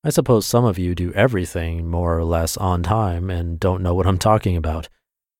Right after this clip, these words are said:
You can tap out now if you like, or you can continue to listen out of curiosity about what's quietly tormenting many of your fellow humans.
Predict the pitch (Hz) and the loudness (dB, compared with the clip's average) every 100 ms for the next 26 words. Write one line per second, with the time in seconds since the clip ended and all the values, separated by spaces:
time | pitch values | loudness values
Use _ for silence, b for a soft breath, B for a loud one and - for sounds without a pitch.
0 | _ _ 185 180 156 156 139 131 113 123 | _ _ 2 4 4 2 4 2 2 2
1 | 123 98 - 101 113 90 92 - - - | 2 0 -2 0 2 2 -2 -8 -18 -16
2 | 139 151 151 123 135 139 135 139 139 131 | -4 -2 -2 0 0 2 2 2 2 4
3 | 131 147 - 87 - - 95 90 - - | 4 2 0 -6 -10 -8 -4 -4 -6 -2
4 | 110 110 107 117 123 85 87 85 85 82 | 2 4 6 4 2 0 -2 0 -2 -2
5 | 104 98 98 - - - 143 151 147 131 | -2 -2 -2 -6 -12 0 2 2 2 2
6 | 123 - 170 147 113 107 117 110 110 151 | 0 -2 0 2 0 2 0 0 0 2
7 | 165 147 143 131 - 127 127 101 90 110 | 2 2 2 2 2 4 4 4 2 0
8 | 87 87 - | 0 -6 -10